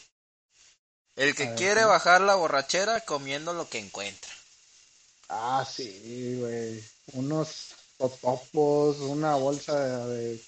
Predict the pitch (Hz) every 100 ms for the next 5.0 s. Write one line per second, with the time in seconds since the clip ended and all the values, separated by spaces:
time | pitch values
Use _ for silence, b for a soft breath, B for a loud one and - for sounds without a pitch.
0 | _ 127 117 - 131 131 139 139 131 -
1 | - - - _ - 143 135 123 131 131
2 | 135 156 156 175 196 208 170 156 117 180
3 | 202 - 156 - - 156 143 - 156 180
4 | 175 143 139 139 151 160 160 165 156